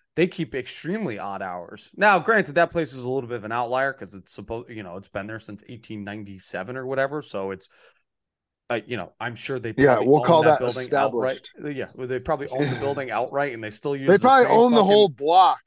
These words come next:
Speaker 2: That's
Speaker 1: they,
Speaker 2: the thing,
Speaker 1: they
Speaker 2: and they
Speaker 1: still
Speaker 2: rent
Speaker 1: use
Speaker 2: everything else.
Speaker 1: they still use the same cooking equipment to steam the burgers as they have since eighteen ninety-seven. So, like, you know, I, I think their, their overhead's probably relatively low comparatively,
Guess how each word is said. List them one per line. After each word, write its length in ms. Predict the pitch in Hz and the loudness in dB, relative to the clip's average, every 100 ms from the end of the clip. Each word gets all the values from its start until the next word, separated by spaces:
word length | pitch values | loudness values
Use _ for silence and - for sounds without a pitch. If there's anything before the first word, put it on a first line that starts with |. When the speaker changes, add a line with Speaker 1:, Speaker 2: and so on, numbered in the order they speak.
| - 120 | -20 -4
Speaker 2:
That's 220 | 143 147 | -4 -2
Speaker 1:
they, 80 | 120 | -4
Speaker 2:
the 80 | |
thing, 240 | 120 160 143 | 0 2 2
Speaker 1:
they 40 | 123 | 0
Speaker 2:
and 100 | 123 | 0
they 40 | |
Speaker 1:
still 160 | 143 139 | 2 2
Speaker 2:
rent 300 | 127 156 151 | 4 4 4
Speaker 1:
use 140 | 143 | 2
Speaker 2:
everything 360 | 131 131 123 127 | 2 2 0 -2
else. 360 | 127 110 - - | -4 -4 -8 -10
Speaker 1:
they 100 | 135 | -8
still 300 | - 151 147 | -4 -4 -4
use 240 | 139 127 | -6 -12
the 140 | 123 120 | -10 -8
same 420 | - 123 120 127 | -4 -2 -4 -6
cooking 320 | 131 127 135 | -10 -8 -10
equipment 480 | 135 - 139 139 131 | -10 -4 -4 -4 -12
to 80 | 113 | -14
steam 280 | - 127 123 | -12 -12 -10
the 80 | |
burgers 500 | 107 120 120 127 131 | -8 -8 -8 -10 -10
as 180 | 117 104 | -10 -10
they 160 | 110 107 | -10 -6
have 240 | 110 117 - | -4 -6 -10
since 280 | - 110 - | -14 -14 -14
eighteen 340 | 120 107 127 117 | -16 -14 -16 -10
ninety-seven. 640 | 110 110 101 107 113 139 | -8 -8 -8 -6 -6 -10
So, 180 | - 104 | -12 -10
like, 300 | 101 98 _ _ _ _ _ _ | -8 -8 _ _ _ _ _ _
you 140 | - 110 | -16 -14
know, 220 | 85 _ | -14 _
I, 120 | - 110 - | -8 -8 -6
I 60 | 110 | -8
think 240 | 107 131 | -8 -14
their, 180 | 117 95 95 135 | -12 -12 -10 -10
their 220 | 113 110 - | -8 -10 -4
overhead's 520 | 135 147 135 143 - | -4 -2 -2 -4 -6
probably 360 | - 139 123 127 | -4 -2 -2 -2
relatively 640 | 120 123 123 131 110 113 | -4 -4 -6 -12 -10 -10
low 240 | 117 113 | -6 -6
comparatively, 760 | 131 107 107 113 131 139 170 185 | -8 -14 -12 -12 -12 -10 -8 -8